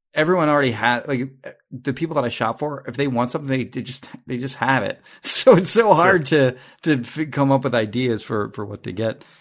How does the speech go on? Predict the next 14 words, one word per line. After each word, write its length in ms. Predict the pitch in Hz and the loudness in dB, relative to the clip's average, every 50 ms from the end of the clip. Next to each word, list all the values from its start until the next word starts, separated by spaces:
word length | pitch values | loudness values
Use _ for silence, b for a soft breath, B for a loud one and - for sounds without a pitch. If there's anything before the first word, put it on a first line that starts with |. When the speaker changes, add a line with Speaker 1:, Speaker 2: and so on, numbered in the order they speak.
| b b - | b b -12
Speaker 1:
you 80 | - | -10
know, 140 | 101 95 90 | -10 -10 -10
these, 220 | 85 95 90 - - - | -10 -12 -12 -14 -16 -16
these, 280 | - - 101 92 - 120 | -16 -16 -14 -14 -12 -12
uh, 300 | - - - - - - _ | -10 -10 -10 -12 -14 -16 _
these 160 | - 104 95 | -16 -16 -16
people 320 | - - 127 117 113 117 110 | -12 -10 -10 -8 -8 -8 -10
in 60 | 101 | -10
my 160 | 95 95 92 92 | -10 -10 -10 -10
life. 280 | 92 95 92 92 _ b b b b b b b b _ - | -10 -10 -12 -12 _ b b b b b b b b _ -14
Uh, 340 | - 98 92 90 90 90 87 | -12 -10 -10 -10 -10 -12 -12
but 200 | 113 - 110 - | -10 -10 -8 -6
for 100 | - 113 | -2 0
me, 440 | 131 143 139 131 123 117 113 110 | 0 2 2 2 2 0 -2 -4